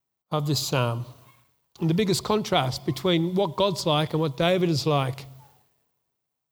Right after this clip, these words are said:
We read, "Yet you desired faithfulness even in the womb. You taught me wisdom in that secret place." There's an enormous gulf between what God desires in us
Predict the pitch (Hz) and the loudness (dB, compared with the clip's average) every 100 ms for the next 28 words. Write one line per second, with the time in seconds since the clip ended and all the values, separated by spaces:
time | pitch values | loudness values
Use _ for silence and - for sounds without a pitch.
0 | - 170 180 185 160 190 185 180 233 202 | -2 0 2 2 2 0 2 0 2 2
1 | 151 196 185 156 - 220 214 - 156 147 | 2 2 2 0 0 0 0 0 0 2
2 | - - - 202 190 190 180 175 160 226 | -2 -6 -2 0 2 0 2 0 0 2
3 | 240 135 107 107 - _ _ _ _ _ | 2 2 -2 -10 -16 _ _ _ _ _
4 | 156 - 190 185 165 190 220 - 156 175 | -6 -2 -2 0 0 2 0 0 -2 0
5 | 156 160 165 - - 185 170 170 135 - | 0 2 0 -2 -2 0 0 0 -4 -2
6 | 139 117 - - - - _ _ _ _ | -2 -2 -6 -8 -8 -14 _ _ _ _
7 | _ _ _ - 180 190 180 190 226 247 | _ _ _ 0 2 4 2 2 2 4
8 | 240 208 - - 202 151 - 143 196 165 | 4 2 0 0 0 0 -2 -4 0 2
9 | 165 202 170 139 190 202 165 147 160 185 | 4 2 0 0 0 0 0 2 2 2
10 | 202 156 135 113 - - - | 2 0 -2 -4 -6 -6 -8